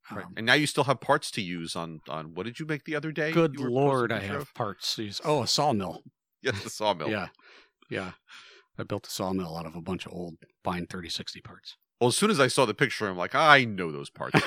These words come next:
Speaker 2: <laughs>
Speaker 1: And I know that you made the whole thing red just so it wouldn't show blood.
Speaker 2: Exactly.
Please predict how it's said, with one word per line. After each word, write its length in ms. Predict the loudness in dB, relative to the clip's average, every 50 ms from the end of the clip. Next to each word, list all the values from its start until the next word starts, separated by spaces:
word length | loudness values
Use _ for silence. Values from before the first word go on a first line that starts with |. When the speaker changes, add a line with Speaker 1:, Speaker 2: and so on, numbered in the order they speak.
| 4 4
Speaker 2:
<laughs> 460 | 2 2 0 -6 -6 0 0 0 0 0 -2 -2 -2 -2 -4 -4 -2 -4 -4 -4 -6 -8 -8 -8 -8 _ 4 8
Speaker 1:
And 120 | 10 10
I 100 | 10 10
know 280 | 10 10 8 8 8 8
that 120 | 6 2 2
you 140 | 2 0 0
made 340 | 2 2 2 2 2 2
the 80 | 0 -2
whole 380 | -4 -2 0 0 2 2 0 -2
thing 340 | -2 -2 -2 -2 -2 -2
red 460 | -4 -2 0 0 2 0 0 -2 -6 -8
just 240 | -6 -6 -6 -4 -4
so 120 | -4 -4
it 80 | -4 -6
wouldn't 220 | -6 -8 -8 -8
show 200 | -6 -6 -6 -6
blood. 340 | -6 -6 -8 -8 -8 -10 -12 _ _ _ _ 0
Speaker 2:
Exactly. 580 | 0 0 0 -2 -2 -4 -4 -8 -14 -20 -20